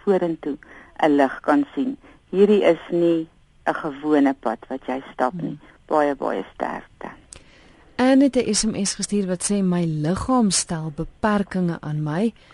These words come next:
Speaker 2: na 'n groot rugoperasie. Hoe kry mens jou kop reg ingestel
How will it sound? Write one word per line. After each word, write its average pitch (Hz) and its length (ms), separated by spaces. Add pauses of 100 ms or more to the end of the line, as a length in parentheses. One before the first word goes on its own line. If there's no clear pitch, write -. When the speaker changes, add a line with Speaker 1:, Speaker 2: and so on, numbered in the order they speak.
(240)
Speaker 2:
na 175 280
'n 180 60
groot 190 360
rugoperasie. 147 1080 (340)
Hoe 254 200
kry 302 240
mens 294 220
jou 214 140 (140)
kop 262 280
reg 151 460
ingestel 175 680